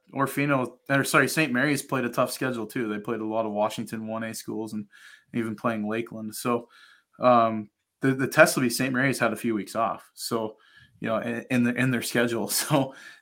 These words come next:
they, uh, they've got a chance to kind of regroup and have some practice time to put things back together. So it, uh, it'll be really interesting. I, I think they beat Orofino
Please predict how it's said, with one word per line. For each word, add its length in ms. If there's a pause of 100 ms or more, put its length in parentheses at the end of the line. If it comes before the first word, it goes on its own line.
(100)
they, 240
uh, 160
they've 240
got 360
a 80
chance 360
to 100
kind 180
of 100
regroup 460
and 80
have 160
some 160
practice 420
time 160
to 60
put 200
things 200
back 280
together. 380
So 260 (400)
it, 160
uh, 140
it'll 240
be 180
really 320
interesting. 480
I, 160 (120)
I 60
think 460
they 120
beat 200
Orofino 580